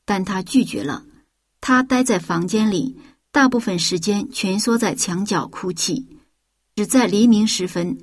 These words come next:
让自己小睡一会儿。他不停地为马修和他的家人祷告，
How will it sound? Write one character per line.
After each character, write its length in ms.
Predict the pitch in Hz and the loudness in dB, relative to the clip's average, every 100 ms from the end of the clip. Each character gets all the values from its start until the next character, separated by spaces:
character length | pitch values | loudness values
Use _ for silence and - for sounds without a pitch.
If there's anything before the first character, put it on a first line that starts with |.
| - - - | -16 -14 -2
让 240 | 214 185 | 0 0
自 180 | 185 214 | -2 -4
己 220 | - 165 | -4 -4
小 280 | - 190 143 | -2 -2 -4
睡 220 | - 220 | 0 2
一 120 | 160 | 2
会 180 | 160 185 | -2 -4
儿。 100 | - - - _ _ _ _ _ _ _ | -6 -12 -20 _ _ _ _ _ _ _
他 160 | 233 220 | 0 0
不 200 | 294 285 | 2 2
停 180 | 214 208 | 2 2
地 140 | 220 | 2
为 220 | 190 175 | 2 0
马 240 | - 175 151 | 0 -2 -2
修 240 | 165 214 | -2 -2
和 200 | - 175 | -2 -4
他 140 | 165 | -4
的 140 | 190 165 | -4 -4
家 240 | 220 226 | -2 -2
人 200 | 196 170 | 0 -2
祷 200 | 185 143 | 0 -2
告， 260 | - 170 | -2 -6